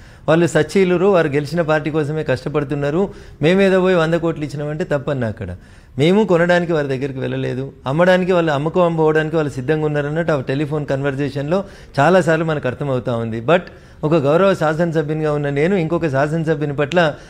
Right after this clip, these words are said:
తక్కువగా మాట్లాడడం నా సంస్కారం కాదని నేను గౌరవప్రదంగా మాట్లాడుతూ ఉన్నాను. కానీ వాళ్ళు మాట్లాడినట్టు మాట్లాడాలంటే నేను చాలా మాట్లాడగలుగుతాను సతీష్ అన్న. But that is very unfortunate. వాళ్ళ తప్పు, ఫామ్ హౌస్ వాళ్ళది, పోలీసు వాళ్ళు, వాళ్ళు, సీసీటీవీలు వాళ్ళు,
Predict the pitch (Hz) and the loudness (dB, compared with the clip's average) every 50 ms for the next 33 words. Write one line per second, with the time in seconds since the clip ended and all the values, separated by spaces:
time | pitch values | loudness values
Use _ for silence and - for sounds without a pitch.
0 | - - - - 151 151 156 208 214 220 220 208 202 190 175 160 185 185 175 196 | -20 -10 -4 0 0 0 2 4 4 4 4 4 4 2 2 2 0 0 0 0
1 | 202 185 175 160 - 160 170 - - - 220 214 214 214 208 202 190 196 202 202 | 0 0 0 0 0 -2 -4 -2 0 2 2 4 4 4 4 4 4 4 2 0
2 | 196 196 185 170 160 156 160 170 165 151 165 156 151 156 156 151 147 147 139 127 | 0 0 0 0 2 2 2 2 2 0 0 0 -2 -2 -2 -2 -2 -4 -4 -2
3 | 147 143 135 135 143 135 135 131 131 131 131 139 156 185 202 190 196 - - - | -4 -4 -2 -2 -2 -2 -2 -2 -4 -2 -2 -2 -2 0 -2 -2 -4 -8 -18 -20
4 | - - - 123 147 175 196 185 185 190 185 196 208 202 208 202 175 185 180 175 | -14 -4 0 2 4 4 6 4 4 4 4 2 2 2 0 0 0 0 0 0
5 | 156 185 190 185 185 185 190 185 202 190 196 175 185 180 185 196 196 190 185 175 | 2 2 2 2 2 0 0 -2 -2 -2 -2 0 2 2 2 2 2 2 0 0
6 | 175 185 185 170 160 151 135 143 131 120 113 123 98 113 107 - - 95 90 90 | 0 0 0 0 0 -2 -2 -4 -4 -4 -4 -6 -6 -6 -8 -10 -12 -14 -14 -14
7 | - - - - - - - - - 196 202 196 214 185 226 196 175 180 190 220 | -16 -20 -20 -20 -20 -20 -8 -4 -2 0 2 2 2 2 2 2 2 2 2 2
8 | 196 175 185 160 196 214 196 202 - 185 160 151 151 135 123 127 135 170 208 240 | 2 2 2 2 2 2 2 2 0 -2 -2 -2 -2 -4 -2 0 2 2 4 2
9 | 220 - - 156 - - 120 101 - - - - - - 135 143 160 185 202 196 | 2 2 0 -2 -2 -2 -8 -14 -14 -16 -20 -20 -8 -4 0 0 2 2 2 2
10 | 180 175 156 151 165 170 165 156 139 135 143 151 160 175 165 165 170 170 165 151 | 2 2 2 2 2 2 0 0 -2 -2 -2 0 0 0 0 0 -2 -2 0 2
11 | 139 143 151 156 156 135 - 156 156 147 147 160 151 160 156 156 151 143 143 143 | 2 2 2 2 0 -2 -4 -4 -4 -4 -4 -4 -2 -2 -2 0 0 -2 0 0
12 | 143 151 160 160 156 127 | 0 0 2 0 -2 -2